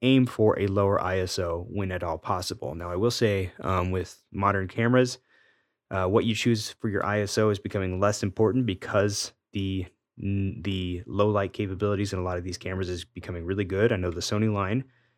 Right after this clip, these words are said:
as you know I'm a fan of, is very good in low light. The, uh, Sony A seven three is awesome. The Sony A seven S two is fantastic in low light. Um, so you can crank it up a little bit higher than you might be able to on other cameras.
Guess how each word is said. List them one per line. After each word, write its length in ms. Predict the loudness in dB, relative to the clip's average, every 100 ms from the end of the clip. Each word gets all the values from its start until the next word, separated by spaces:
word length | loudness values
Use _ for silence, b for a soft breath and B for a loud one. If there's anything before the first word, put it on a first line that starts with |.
| _
as 220 | -6 -4 -2
you 100 | -2
know 160 | -2
I'm 100 | -4
a 60 | -2
fan 240 | 0 2
of, 220 | 2 0 -2 _ _ _
is 80 | -6
very 200 | 2 2
good 140 | 2 0
in 120 | 0
low 140 | 2
light. 320 | 4 6 4 2 -6
The, 220 | 0 2
uh, 160 | 2 -2
Sony 380 | -2 0 2 2
A 60 |
seven 240 | -2 -2 0
three 140 | 0
is 80 | 0
awesome. 400 | 0 0 0 0
The 60 |
Sony 400 | -2 -2 -2 -4 -6
A 120 | -4
seven 300 | -2 -2 -4
S 220 | -6 -8
two 240 | 0 2 2
is 80 |
fantastic 720 | 0 -4 -4 -4 -4 -4 -4 -2
in 140 | 0
low 120 | 0
light. 360 | 0 2 0 -2 b b b b b b b _ -4
Um, 380 | 2 2 2 -2
so 140 | 2
you 200 | 4 4
can 200 | 2 0
crank 280 | 0 0 2
it 80 | 4
up 120 | 4
a 40 | 2
little 180 | 2
bit 100 | 2
higher 280 | 4 6 6
than 120 | 4
you 80 | 2
might 200 | 2 0
be 120 | 2
able 140 | 0 0
to 160 | -2 -2
on 80 |
other 180 | -2 -6
cameras. 580 | -2 -2 -2 -4 -6 -8